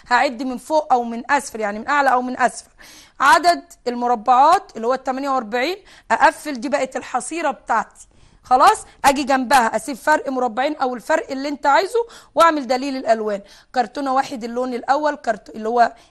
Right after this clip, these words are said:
الدليل بتاع الالوان اللي هو مربع الاول لون، مربع التاني اللون التاني وهكذا. وطبعًا الدليل بدايته مع الحصيره، نهايته مع الحصيره بتاعتي.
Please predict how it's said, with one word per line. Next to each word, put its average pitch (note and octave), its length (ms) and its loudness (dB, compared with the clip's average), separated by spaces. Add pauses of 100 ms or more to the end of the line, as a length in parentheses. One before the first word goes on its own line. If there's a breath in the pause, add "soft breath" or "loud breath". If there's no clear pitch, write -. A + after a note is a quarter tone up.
(120)
الدليل A#3+ 320 -2
بتاع B3+ 180 2
الالوان A#3 340 0
اللي A3 120 -4
هو A#3+ 60 2
مربع A#3+ 380 2
الاول A#3+ 380 0
لون، G#3+ 220 -8 (400)
مربع A#3+ 340 2
التاني B3 320 -6
اللون C4 240 -8
التاني C4+ 340 -8
وهكذا. B3+ 500 -6 (300 loud breath)
وطبعًا A#3+ 420 0
الدليل A3+ 400 -4
بدايته C4+ 460 -2
مع B3 160 -2
الحصيره، D#4+ 720 -2 (300 loud breath)
نهايته D#4 440 -2
مع D4 180 -2
الحصيره C#4 440 -8
بتاعتي. A3+ 480 -8